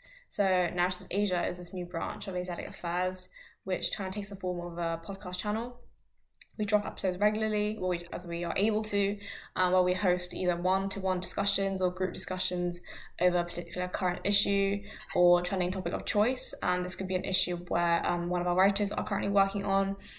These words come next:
um, an idea pitched by one of our listeners, or alternatively, like, a bit like what we're doing now at this kind of,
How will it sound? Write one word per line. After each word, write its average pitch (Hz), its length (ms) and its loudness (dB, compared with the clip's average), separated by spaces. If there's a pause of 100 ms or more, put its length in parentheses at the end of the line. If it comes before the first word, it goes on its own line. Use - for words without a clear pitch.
(180)
um, 170 240 0
an 180 120 -2
idea 190 300 2
pitched 202 200 -4
by 196 80 2
one 190 140 2
of 180 100 -2
our 175 200 0
listeners, 202 500 2 (360)
or 180 160 6
alternatively, 185 540 0
like, - 100 0
a 185 80 2
bit 196 80 4
like 185 160 2
what 190 120 2
we're 185 200 0
doing 180 140 0
now 175 340 2
at 175 140 -2
this 180 200 -2
kind 180 120 -2
of, 175 100 -2